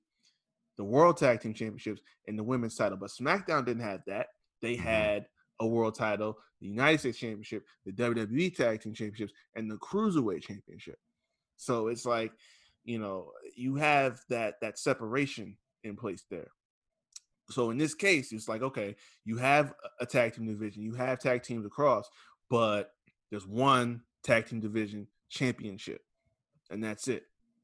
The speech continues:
Speaker 1: Because at the end of the day, we've said this many times, Vince does not give a damn about tag teams,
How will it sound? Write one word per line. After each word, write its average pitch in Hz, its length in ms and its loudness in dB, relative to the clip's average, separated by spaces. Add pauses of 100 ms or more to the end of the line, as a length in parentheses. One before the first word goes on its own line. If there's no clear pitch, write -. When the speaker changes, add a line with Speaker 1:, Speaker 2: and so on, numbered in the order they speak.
(420)
Speaker 1:
Because 101 960 -10
at 110 100 -8
the 123 80 -4
end 117 120 -4
of 110 60 -4
the 110 60 -8
day, 113 360 0 (880)
we've 101 180 -14
said 113 200 -2
this 127 120 0
many 139 260 2
times, 113 360 2
Vince 117 260 -6
does 123 160 -4
not 117 260 -2
give 147 160 2
a 131 40 2
damn 113 200 -2
about 104 280 -4
tag 101 220 0
teams, 101 300 -12